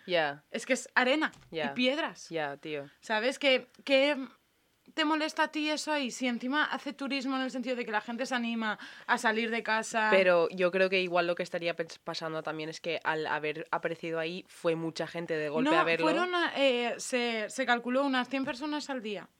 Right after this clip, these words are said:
Speaker 2: De cincuenta a cien personas al día. Porque
Speaker 1: Pero
Speaker 2: ¿no ves que allí también
Speaker 1: de que
Speaker 2: la
Speaker 1: no vaya
Speaker 2: situación?
Speaker 1: nadie a que vayan cien personas al día,
Speaker 2: Claro.
Speaker 1: igual sí que jode un poco lo que es el terreno o algo.
Speaker 2: Claro,
Speaker 1: Igual se
Speaker 2: pero
Speaker 1: preocupaban por eso.
Speaker 2: no sé, tía, tampoco me,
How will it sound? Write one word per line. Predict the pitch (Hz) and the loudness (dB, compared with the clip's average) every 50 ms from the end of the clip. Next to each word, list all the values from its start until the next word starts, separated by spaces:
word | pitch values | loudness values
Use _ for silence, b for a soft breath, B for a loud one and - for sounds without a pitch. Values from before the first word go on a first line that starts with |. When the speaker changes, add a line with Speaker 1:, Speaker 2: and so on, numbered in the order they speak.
| b b b b b b - | b b b b b b -6
Speaker 2:
De | 240 247 | -4 -2
cincuenta | - 262 247 247 254 269 311 | 0 0 0 0 2 0 0
a | 311 | 0
cien | 285 311 285 | 0 -2 -2
personas | 262 285 277 277 269 269 247 220 | -2 -2 -2 -2 -4 -4 -4 -4
al | 262 240 | -6 -6
día. | 240 240 214 214 | -4 -4 -4 -4
Porque | 190 220 226 202 | -4 2 4 6
Speaker 1:
Pero | 196 185 | 8 8
Speaker 2:
¿no | 175 | 8
ves | 175 - | 6 4
que | - 330 | 2 0
allí | 294 285 285 | 0 0 0
también | - 277 254 247 - | 0 2 4 4 4
Speaker 1:
de | - - | 6 6
que | 190 180 | 6 4
Speaker 2:
la | 185 | 6
Speaker 1:
no | 180 | 6
vaya | 185 190 190 190 185 | 6 6 6 6 6
Speaker 2:
situación? | 190 185 180 | 6 4 4
Speaker 1:
nadie | 180 170 165 147 135 - | 4 2 0 -2 0 -2
a | - - | -2 -2
que | 170 160 | -2 -2
vayan | 156 156 156 160 156 | 0 0 0 0 -2
cien | 170 170 160 | -4 -4 -4
personas | 165 165 - 165 165 156 160 | -4 -4 -4 -6 -6 -6 -6
al | 156 156 | -8 -6
día, | 151 156 156 160 170 185 - _ _ _ _ - | -4 -4 -2 -2 -4 -4 -8 _ _ _ _ -2
Speaker 2:
Claro. | 269 277 285 277 254 202 185 - _ | 2 4 4 4 2 0 -4 -10 _
Speaker 1:
igual | - 165 160 160 156 | -4 0 2 2 2
sí | - 180 | 0 0
que | - 175 165 | 0 0 2
jode | - 175 170 160 165 | 2 2 2 4 2
un | 160 160 | 2 0
poco | - 160 151 165 160 | -2 -2 -2 0 -2
lo | 160 | -2
que | 156 156 | -2 -4
es | 151 | -4
el | 170 165 - | -6 -6 -4
terreno | 156 151 143 139 139 147 151 147 | -6 -6 -4 -6 -6 -6 -6 -6
o | 143 | -6
algo. | 135 131 135 - B B B B B B B B B B B _ | -8 -8 -10 -10 B B B B B B B B B B B _
Speaker 2:
Claro, | 269 285 294 302 | 2 4 6 6
Speaker 1:
Igual | 311 269 | 6 6
se | 233 | 6
Speaker 2:
pero | 262 247 240 | 4 6 6
Speaker 1:
preocupaban | 233 226 - - 131 131 127 123 | 4 4 2 0 -2 -2 -2 -4
por | 127 123 | -8 -10
eso. | 127 120 - - 127 _ _ _ _ _ _ _ _ _ _ - | -10 -12 -14 -16 -20 _ _ _ _ _ _ _ _ _ _ -4
Speaker 2:
no | 247 247 254 285 302 | 0 0 2 2 2
sé, | - 311 277 | 2 0 0
tía, | 277 269 277 285 220 | 0 0 0 0 2
tampoco | 254 240 233 190 247 240 240 294 302 | 2 0 0 0 -2 -2 -2 -2 -2
me, | 302 311 302 | -2 -2 -4